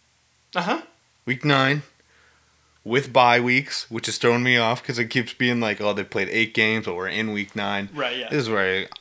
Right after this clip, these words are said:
Speaker 2: it shouldn't be this difficult, but that's how my brain works.
Speaker 1: <laughs>
Speaker 2: Sorry, people.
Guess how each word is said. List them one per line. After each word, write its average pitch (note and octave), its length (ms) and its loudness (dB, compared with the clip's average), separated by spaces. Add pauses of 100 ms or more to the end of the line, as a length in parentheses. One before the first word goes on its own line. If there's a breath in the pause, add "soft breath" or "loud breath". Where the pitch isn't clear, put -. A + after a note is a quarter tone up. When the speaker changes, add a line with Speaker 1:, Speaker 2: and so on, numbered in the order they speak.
(720)
Speaker 2:
it C3 100 0
shouldn't C#3+ 360 4
be A2+ 420 2
this G#2+ 260 0
difficult, D3 480 2
but G#2+ 120 -2
that's G#2+ 160 -2
how A2 80 4
my G#2 100 2
brain G#2+ 280 4
works. F#2 260 0
Speaker 1:
<laughs> F#3 80 0
Speaker 2:
Sorry, A#2 200 6
people. D3 400 4